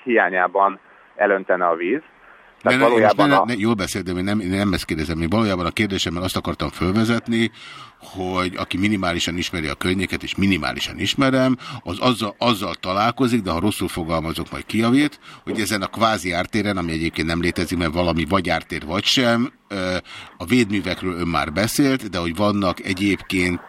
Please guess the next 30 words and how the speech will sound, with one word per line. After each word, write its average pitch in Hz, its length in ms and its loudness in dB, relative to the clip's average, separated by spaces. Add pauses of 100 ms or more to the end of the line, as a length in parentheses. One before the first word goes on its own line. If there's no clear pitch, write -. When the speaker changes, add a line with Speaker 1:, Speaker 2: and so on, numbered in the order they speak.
(180)
Speaker 2:
engedéllyel, 90 760 0
vagy 80 140 -8
engedéllyel 90 640 0
nem 95 200 0
rendelkező, 95 580 0
de 82 100 0
talán 90 260 0
inkább 87 240 -2
engedéllyel 80 560 -2
rendelkező 80 540 -2
ingatlanok. - 680 -4 (1600)
Speaker 1:
Igen, 104 320 8
a, 98 540 8 (160)
a 110 60 6
hullámtér 113 640 6
a, 95 260 2
a - 60 -4
hivatalos 95 600 -2
megnevezés 90 560 0
Speaker 2:
Köszön-, - 20 -12
Speaker 1:
ennek - 280 0
a 92 40 2
Speaker 2:
kösz-, - 180 2
Speaker 1:
területnek. 135 540 0
Speaker 2:
köszönöm 110 380 4
a 92 40 0
Speaker 1:
A - 20 -2
Speaker 2:
kijavítást. 82 600 -2 (420)
Speaker 1:
<laughs> - 100 -4 (200)
Ja, 113 240 4